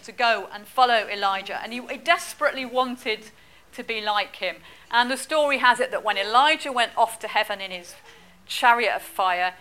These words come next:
he dropped his cloak, and Elisha picked it up as a sign that he took over for him. What I like about that is it's an interger-, intergenerational friendship, an older man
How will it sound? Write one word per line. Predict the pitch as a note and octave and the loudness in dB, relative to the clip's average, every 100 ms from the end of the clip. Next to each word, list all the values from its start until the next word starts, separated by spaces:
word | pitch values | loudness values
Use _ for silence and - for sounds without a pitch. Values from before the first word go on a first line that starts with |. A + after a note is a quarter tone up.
| - | -18
he | - G#3 | -20 -18
dropped | - G#3 B3 B3 - | -18 -4 -2 -2 -8
his | A#3 - | -16 -16
cloak, | - F#3 E3+ - - - _ _ _ _ _ _ _ - | -8 -4 -4 -8 -20 -20 _ _ _ _ _ _ _ -12
and | G3+ | -8
Elisha | G3 F#3+ F#3+ - - F3 - - | -4 -2 -4 -6 -8 -10 -12 -10
picked | C4 - - | -10 -10 -12
it | - | -6
up | F3+ - - _ _ _ _ _ | -4 -6 -12 _ _ _ _ _
as | F#3+ | -10
a | G3 | -4
sign | - F#3+ F3+ E3+ | 0 2 0 -6
that | - | -12
he | F3+ | -14
took | - F3 E3+ | -12 -8 -4
over | E3+ E3+ | -6 -8
for | D#3 - D#3 | -16 -16 -14
him. | D#3 D#3 - - _ _ - | -14 -16 -20 -20 _ _ -20
What | - C4+ C#4 | -6 -2 2
I | |
like | D4 C#4+ C#4 | 4 2 2
about | A#3 A3 | -2 0
that | G3+ - | 0 -2
is | - A#3+ | -8 -16
it's | - | -16
an | |
interger-, | G#3+ G#3 A3+ - A3 G#3+ - | -16 -14 -16 -12 -12 -14 -10
intergenerational | B3 B3 B3 A#3+ A3 - - G#3+ G#3 G3+ F#3+ G#3 - F3+ D#3+ D3+ - - - - _ | -6 -6 -8 -8 -10 -10 -10 -8 -10 -12 -8 -8 -10 -14 -14 -16 -20 -20 -20 -20 _
friendship, | - F3 D#3 - - | -12 -10 -10 -14 -18
an | F3 | -8
older | F#3+ A3 A#3+ F#3+ | -6 -6 -8 -10
man | F3+ F3+ | -8 -8